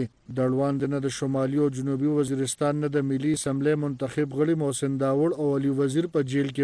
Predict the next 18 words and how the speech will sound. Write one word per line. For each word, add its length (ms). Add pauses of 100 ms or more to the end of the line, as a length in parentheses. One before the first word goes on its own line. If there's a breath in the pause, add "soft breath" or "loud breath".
بندیوان 720
دي. 140 (420)
او 180
مخالفه 540 (100)
ګوندونه 460
د 160
دوی 180
پروډکشن 500 (140)
آرډر 240
یا 140 (100)
اسمبلی 480
ته 160
حاضرېدو 480 (100)
په 160
اړه 240
امر 300
نه 40
جاري 320